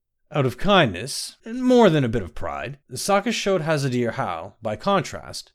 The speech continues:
things could be done in a real professional armory. The Argonian acted as an apprentice to Sakis, helping him refine the ebony ore and to pound it and fold it when it cooled. Over the next several days,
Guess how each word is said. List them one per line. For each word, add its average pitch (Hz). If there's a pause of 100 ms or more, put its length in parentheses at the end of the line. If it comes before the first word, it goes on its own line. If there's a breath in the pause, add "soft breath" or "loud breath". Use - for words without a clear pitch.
things 190
could 180
be 147
done 123
in 107
a 117
real 117
professional 110
armory. 104 (140)
The 123
Argonian 156
acted 139
as 120
an 117
apprentice 170
to -
Sakis, -
helping 135
him 139
refine 131
the 135
ebony 127
ore 90
and 110
to 95
pound 143
it 80
and 95
fold 151
it 87
when 95
it 87
cooled. - (240)
Over 131
the 139
next 143
several 117
days, 107